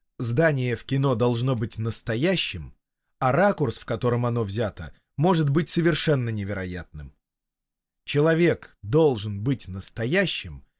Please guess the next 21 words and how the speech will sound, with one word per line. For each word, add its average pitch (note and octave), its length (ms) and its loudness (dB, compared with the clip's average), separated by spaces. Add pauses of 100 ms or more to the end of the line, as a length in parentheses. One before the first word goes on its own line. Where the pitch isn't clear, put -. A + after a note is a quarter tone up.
(140)
но C3+ 160 0
освещён C3 600 0
и A2 40 -4
снят F#3+ 360 0
он B2+ 100 0
может B2+ 300 0
быть D3 220 -2
в G2 60 -4
любой, B2+ 400 2
самой E3+ 380 0
условной A#2 520 -2
манере. F2 540 -8 (1500)
При D3 140 0
движении C3+ 680 0
театра B2+ 480 0
к - 80 -8
реализму A#2 680 -2
в G2+ 100 -6
изображении A2 760 -4
человеческой G#2+ 760 -8
жизни G2+ 680 -6